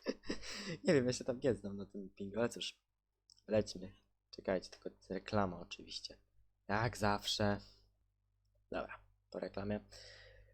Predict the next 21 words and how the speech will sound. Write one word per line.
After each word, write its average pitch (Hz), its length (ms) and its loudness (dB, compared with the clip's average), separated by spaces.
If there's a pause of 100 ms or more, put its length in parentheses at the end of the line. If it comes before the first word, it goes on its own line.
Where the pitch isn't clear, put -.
(120)
Zobaczmy, 104 400 0
są 135 220 2
te, 127 160 -12
te 101 300 -2
wsp-, - 480 -6
wsparcia, - 600 0
okej. - 200 -12 (120)
White 151 360 -2
Sun-, - 300 -12 (380)
aha, 117 680 0 (520)
okej, 90 1040 -6
on 98 180 -10
tu - 180 -20
ma 87 100 -10
jakieś - 440 -10
rozplanowane, 98 760 -4
widzę. - 380 -8 (640)
Hmm. 143 300 -4 (880)
Nieźle, 95 420 6 (100)
start - 380 2
już - 280 -4